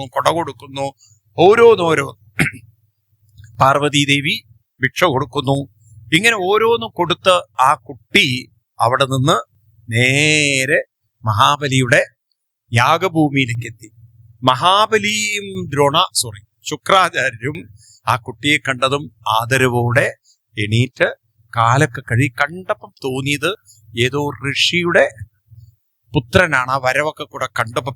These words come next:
പെട്ടെന്ന് തോന്നിയത്. വളരെ അത്യാദരവോടൊക്കെ സ്വീകരിച്ചിരുത്തി ആ കുട്ടിയെ കൊണ്ടുവന്നു. എന്നിട്ട് കുട്ടിയോട് ചോദിച്ചു, "ഈ യാഗഭൂമിയിൽ വന്ന് കാല് വെച്ചതിന് ഞങ്ങൾ അത്ര,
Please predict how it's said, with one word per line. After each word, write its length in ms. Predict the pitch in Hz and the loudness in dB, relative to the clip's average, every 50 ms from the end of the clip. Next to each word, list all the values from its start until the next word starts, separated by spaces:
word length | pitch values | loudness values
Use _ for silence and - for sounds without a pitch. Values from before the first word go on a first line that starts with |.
| - | -4
പെട്ടെന്ന് 480 | 98 - - _ _ - 190 165 165 151 131 | -4 -4 -4 _ _ 0 0 2 2 0 -2
തോന്നിയത്. 640 | 127 113 - - - - _ _ _ _ _ - - - _ _ | -2 -4 -8 -10 -14 -20 _ _ _ _ _ -20 -20 -20 _ _
വളരെ 340 | _ - 101 113 123 143 147 | _ -10 -6 -2 0 0 0
അത്യാദരവോടൊക്കെ 1120 | 151 - _ - - _ _ - 139 143 147 147 156 160 156 156 160 151 156 151 151 - 139 | -2 -4 _ -20 -20 _ _ -2 0 0 2 2 0 0 0 0 0 0 -2 -4 -4 -8 -10
സ്വീകരിച്ചിരുത്തി 920 | - - 131 131 139 160 156 156 - - 160 147 123 - 170 170 - - _ - - - - - - _ _ _ _ 113 | -8 -6 -4 -2 -2 -2 -4 -4 -4 -4 -4 -6 -4 -2 -2 -2 -4 -6 _ -20 -20 -20 -20 -20 -20 _ _ _ _ -4
ആ 100 | 117 120 120 - - - - - _ _ _ _ _ _ - | -4 -4 -4 -8 -16 -16 -16 -16 _ _ _ _ _ _ -10
കുട്ടിയെ 220 | 120 - 156 147 | -4 -2 -2 -2
കൊണ്ടുവന്നു. 680 | 135 - 131 120 131 151 139 123 127 135 139 - _ _ _ _ _ _ _ _ _ _ - | -2 -2 -4 -2 0 0 0 -2 -2 -6 -8 -8 _ _ _ _ _ _ _ _ _ _ -8
എന്നിട്ട് 380 | 107 104 107 123 120 - 143 131 - - - - - | -6 -6 -6 -6 -4 -4 -4 -4 -4 -8 -14 -16 -14
കുട്ടിയോട് 640 | 110 - - 123 117 117 135 135 - - - - | -12 -6 -4 -2 -2 -2 -2 -4 -8 -10 -14 -8
ചോദിച്ചു, 480 | - 120 110 110 - - - 110 104 - _ _ _ _ _ _ _ _ _ _ _ _ _ _ _ _ _ - | -4 -2 -2 -2 -2 -6 -6 -8 -8 -12 _ _ _ _ _ _ _ _ _ _ _ _ _ _ _ _ _ -4
"ഈ 220 | 104 120 123 117 113 | -2 -2 2 2 2
യാഗഭൂമിയിൽ 840 | 95 92 101 117 117 131 127 113 120 123 123 117 120 120 120 117 | 2 2 0 -2 -2 -2 0 0 0 -2 -2 -2 0 2 2 2
വന്ന് 280 | 113 110 98 101 110 - - _ - | 0 -2 -4 -8 -12 -18 -20 _ -10
കാല് 260 | 101 95 101 117 131 | -6 -6 -4 -4 -4
വെച്ചതിന് 640 | 143 120 101 - - - - 107 117 120 139 165 - - - - - - 117 - _ - | -6 -8 -8 -10 -10 -12 -10 -10 -6 -4 -4 -4 -4 -8 -14 -20 -20 -20 -20 -20 _ -14
ഞങ്ങൾ 260 | 101 101 101 117 113 | -10 -8 -6 -6 -6
അത്ര, 480 | 104 - _ _ _ - 165 156 160 | -8 -8 _ _ _ -2 0 0 0